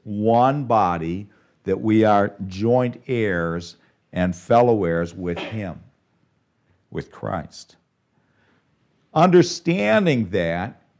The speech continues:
God tells us in Ephesians four that he would have us walk worthy of that. He beseeches us. He implores us to walk worthy of that.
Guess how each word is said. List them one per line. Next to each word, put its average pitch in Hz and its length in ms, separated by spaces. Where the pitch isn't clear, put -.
God 120 360
tells 143 420
us 117 220
in 110 80
Ephesians 101 640
four 87 680
that 127 160
he 147 420
would 139 280
have 143 400
us 147 240
walk 139 420
worthy 107 580
of 69 200
that. - 220
He 127 260
beseeches 120 840
us. 85 360
He 104 140
implores 143 720
us 143 220
to - 160
walk 104 600
worthy 87 560
of 65 140
that. - 260